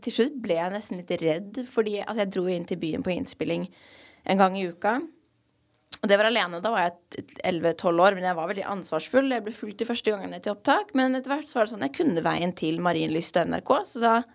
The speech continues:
tok jeg den. Og plutselig en dag så var det liksom sånn, jeg fikk en melding om at hvis, hvis noen så meg på gata,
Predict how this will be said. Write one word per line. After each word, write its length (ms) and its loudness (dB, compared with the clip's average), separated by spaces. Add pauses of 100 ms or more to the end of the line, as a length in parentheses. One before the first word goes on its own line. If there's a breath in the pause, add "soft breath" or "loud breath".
(280 soft breath)
tok 180 -2
jeg 80 6
den. 220 4 (720 loud breath)
Og 160 6
plutselig 400 2
en 80 -2
dag 160 0
så 80 -4
var 100 0
det 80 -6
liksom 220 -10
sånn, 160 -4
jeg 100 -4
fikk 400 -8
en 220 0
melding 260 0
om 140 2
at 160 -8
hvis, 400 -4
hvis 160 0
noen 100 2
så 160 -2
meg 80 -2
på 140 4
gata, 400 4